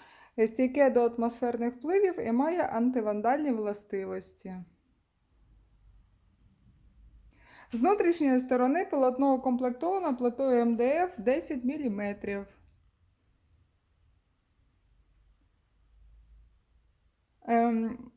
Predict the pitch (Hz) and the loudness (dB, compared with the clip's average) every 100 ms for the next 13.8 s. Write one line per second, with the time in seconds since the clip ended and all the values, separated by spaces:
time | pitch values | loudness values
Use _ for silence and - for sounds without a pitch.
0 | _ _ _ _ _ _ - 233 214 214 | _ _ _ _ _ _ -12 -4 -2 0
1 | 226 240 269 262 254 240 262 311 349 294 | 2 4 4 4 4 2 2 -4 -2 0
2 | 247 240 247 240 240 226 220 214 226 240 | 2 2 0 0 0 0 0 -2 2 2
3 | 302 247 220 240 269 254 254 220 196 202 | 2 2 2 2 -2 -4 -4 -4 -4 -4
4 | 233 226 214 214 208 196 196 190 190 202 | -4 -4 -4 -6 -8 -8 -10 -12 -14 -16
5 | - _ _ _ _ _ _ _ - _ | -18 _ _ _ _ _ _ _ -20 _
6 | _ - 254 269 269 269 254 254 254 240 | _ 0 2 4 2 4 2 2 2 4
7 | 247 247 247 240 254 285 339 302 233 220 | 2 2 0 2 2 2 2 -2 -2 -2
8 | 233 226 226 220 220 - 226 214 208 214 | -4 -4 -4 -2 -4 -2 -2 0 -2 -2
9 | 208 202 202 196 185 185 208 233 320 330 | -2 -2 -2 -2 0 -2 -2 -8 -6 -4
10 | 339 349 349 349 339 339 330 330 - - | -4 -6 -4 -2 -2 -2 -2 -4 -8 -18
11 | - - - 381 381 370 - 262 240 233 | -18 -4 -2 2 4 4 4 2 2 2
12 | 226 226 - 330 349 349 359 349 294 277 | 2 0 -2 -4 -2 0 0 0 -2 -2
13 | - - - 262 254 247 247 | -2 -4 0 0 2 2 2